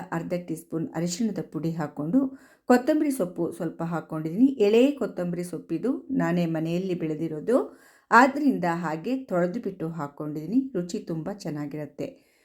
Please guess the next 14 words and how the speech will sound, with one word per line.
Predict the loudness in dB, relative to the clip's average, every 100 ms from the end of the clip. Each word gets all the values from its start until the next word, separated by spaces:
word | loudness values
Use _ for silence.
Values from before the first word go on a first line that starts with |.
| _ _
ರುಬ್ಬುವಷ್ಟು | 4 6 6 4 2 -2 -2 -2 -4
ನೀರನ್ನು | -6 -4 -4 -4
ಹಾಕ್ಕೊಂಡು | -8 -6 -4 -2 -2 -4 _ 6
ನುಣ್ಣಗಿದನ್ನು | 8 8 4 -2 -4 -4 -6 -8 _
ರುಬ್ಕೋಬೇಕು. | -4 -4 -6 -6 -6 -6 -6 -6 -14 _ _ _ 8
ನೀವು | 8 8 6 4 -2 _ 0
ಕಡಿಮೆ | 6 8 6 4
ಪ್ರಮಾಣದಲ್ಲಿ | 0 0 0 -2 0 0 0 -2
ಮಾಡ್ಕೊಳ್ಳೋದಾದ್ರೆ | -6 -8 -8 -6 -6 -2 -2 -2 -4
ಇದರಲ್ಲೆಲ್ಲ | -2 2 2 2 0 -2 -2
ಅರ್ಧ | -2 -2 -4 -2
ಹಾಕ್ಕೊಳ್ಳಿ, | -4 -6 -6 -2 -4 -6 -20 _ _
ಕರೆಕ್ಟ್ | 2 2 0 -6
ಆಗತ್ತೆ. | -4 -6 -2 -2